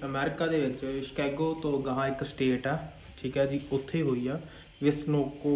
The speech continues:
ਕੁਛ ਇੱਕ ਅੱਧਾ state ਆ, ਚਲੋ ਮੈਨੂੰ ਉਸ ਬਾਰੇ idea ਹੈ ਨਹੀਂ। ਤੇ ਉੱਥੇ ਵੀਰੇ ਇਹ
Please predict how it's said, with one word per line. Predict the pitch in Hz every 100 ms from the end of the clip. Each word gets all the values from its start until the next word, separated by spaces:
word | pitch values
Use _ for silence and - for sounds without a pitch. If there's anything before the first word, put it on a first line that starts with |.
| 135
ਕੁਛ | 143 143
ਇੱਕ | 139 156
ਅੱਧਾ | 139 151 139
state | 135 135 127 135
ਆ, | 156 - -
ਚਲੋ | 135
ਮੈਨੂੰ | 139 135 139
ਉਸ | 135
ਬਾਰੇ | 139 139
idea | 127 127 139 135
ਹੈ | 127 123
ਨਹੀਂ। | 147 160 - - - - - -
ਤੇ | - 120 117 117 - - - -
ਉੱਥੇ | 165 165 180
ਵੀਰੇ | 175 175
ਇਹ | 190